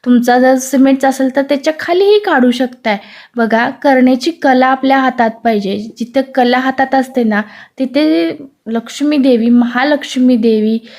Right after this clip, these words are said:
आई दुर्गा माता, कालिका, चंडिका, सिद्धकुंचिका देवी आपल्या हातात वास करत असते. लक्षात घ्या,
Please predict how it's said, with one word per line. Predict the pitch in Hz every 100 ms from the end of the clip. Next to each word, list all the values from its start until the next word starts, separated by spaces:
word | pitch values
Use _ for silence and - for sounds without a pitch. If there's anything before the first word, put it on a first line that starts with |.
| - - -
आई | - 254
दुर्गा | 254 254 240 262
माता, | 247 220 202 190 190
कालिका, | - 247 254 262 262 214 196
चंडिका, | 202 - 247 247 277 269 208 196 - - - -
सिद्धकुंचिका | 285 240 294 277 277 247 262 254 247
देवी | 214 208 202 208 208 - _ -
आपल्या | - 226 226
हातात | 226 220 220 220
वास | 220 196 208 -
करत | - 190 190 202
असते. | 208 - - - -
लक्षात | 208 208 - 208
घ्या, | 202 208